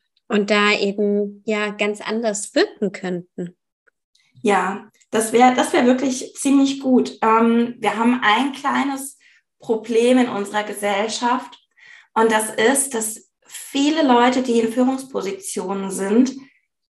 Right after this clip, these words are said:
Speaker 2: das Charaktermerkmal Extraversion haben. Das heißt, es sind extrovertierte Menschen, extravertierte Menschen, die dort sitzen. Ähm, und dass das noch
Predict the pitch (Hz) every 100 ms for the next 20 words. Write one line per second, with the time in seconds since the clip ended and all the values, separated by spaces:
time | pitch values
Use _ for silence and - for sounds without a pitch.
0 | _ - - - 240 214 220 - 247 214
1 | 214 220 - 233 220 226 240 - _ _
2 | _ _ _ _ _ 214 214 - 226 208
3 | 202 - 214 220 233 202 180 175 180 180
4 | 247 - - 208 208 226 - 247 226 214
5 | 220 214 220 190 208 202 196 - 254 226
6 | 208 - 202 196 180 180 190 185 185 185
7 | 185 196 190 - 226 254 - - - -
8 | - - 220 220 220 220 247 - _ _
9 | _ _ - _ _ - 226 220 226 220
10 | - - 220 - 220 277 - - _ 226
11 | 233 233 254 -